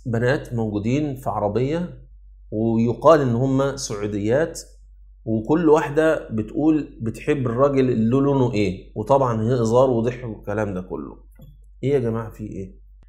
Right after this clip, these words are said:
يعني احنا كنا بنضرب المثل بالسعودية ونساء السعودية والنقاب والجلباب والالتزام والكلام ده. هقول لي: "يا عم شيخ، ما انت اصلا انت بال-، شايف الظاهر." اللي كانوا، كانوا بيعملوا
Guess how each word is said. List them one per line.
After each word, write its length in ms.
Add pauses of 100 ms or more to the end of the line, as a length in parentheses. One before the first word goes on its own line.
(240)
يعني 300
احنا 320
كنا 400
بنضرب 440
المثل 640
بالسعودية 720
ونساء 380
السعودية 640
والنقاب 680
والجلباب 840
والالتزام 880
والكلام 340
ده. 160 (260)
هقول 160
لي: 40
"يا 60
عم 140
شيخ، 240
ما 60
انت 120
اصلا 300
انت 120
بال-، 580
شايف 320
الظاهر." 400
اللي 140
كانوا، 200
كانوا 200
بيعملوا 680